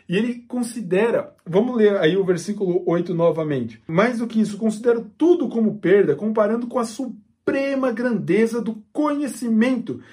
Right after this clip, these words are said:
de Cristo Jesus, meu Senhor, por quem perdi, ó, de novo aí, todas as coisas.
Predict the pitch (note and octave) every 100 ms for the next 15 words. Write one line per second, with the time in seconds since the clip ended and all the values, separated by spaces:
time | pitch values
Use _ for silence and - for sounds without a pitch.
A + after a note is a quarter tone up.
0 | - _ - E3+ F3 F3 E3+ D3+ E3 A3
1 | - F3 E3+ F#3+ A#3+ F4+ C#4 - G#3 D3+
2 | C3+ A2+ - - _ - G#3 G#3+ C4 C4
3 | C#4+ C4 E3+ C#3 G#3+ D4+ D4+ - _ -
4 | G#3+ A3 F#3 F#3+ G3+ G3 D3 D3 C3 -
5 | C#4 D4 F3 D3 - - C3 G#2 -